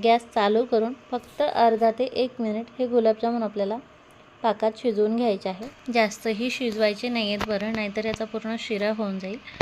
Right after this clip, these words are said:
तसेच याला जास्त हलवायचेही नाही आहे, नाहीतर गुलाबजामुन तुटतील.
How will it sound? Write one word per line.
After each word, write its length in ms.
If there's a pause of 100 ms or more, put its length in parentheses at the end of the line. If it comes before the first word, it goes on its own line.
(260)
तसेच 260
याला 160
जास्त 320
हलवायचेही 680
नाही 240
आहे, 80 (280)
नाहीतर 280
गुलाबजामुन 560
तुटतील. 420